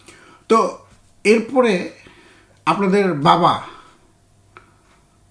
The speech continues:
বঙ্গবল্টু, তিনি আপনাদের কত রকমের স্বপ্ন দেখাইতেন না?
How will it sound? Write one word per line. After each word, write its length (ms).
বঙ্গবল্টু, 680
তিনি 240
আপনাদের 400
কত 160
রকমের 300
স্বপ্ন 380
দেখাইতেন 360
না? 200